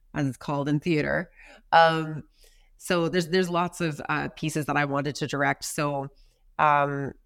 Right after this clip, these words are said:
it's sort of more, uh, a collaboration at times when we do, like, original pieces. So I rebranded the company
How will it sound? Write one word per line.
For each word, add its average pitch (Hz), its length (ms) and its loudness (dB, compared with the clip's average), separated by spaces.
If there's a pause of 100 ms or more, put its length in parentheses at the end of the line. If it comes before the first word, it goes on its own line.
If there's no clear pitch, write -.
(300)
it's 165 200 -2
sort 180 240 2
of 160 120 -2
more, 143 680 -2 (200)
uh, 135 400 0 (880)
a 151 60 -4
collaboration 147 880 0
at - 180 -4
times 139 420 -2
when 139 100 -6
we 139 100 -2
do, 139 140 -2
like, 135 180 -2
original 135 400 -2
pieces. 135 420 -2
So 139 160 -4
I 143 120 0
rebranded 135 680 -4
the 135 60 -8
company 135 560 0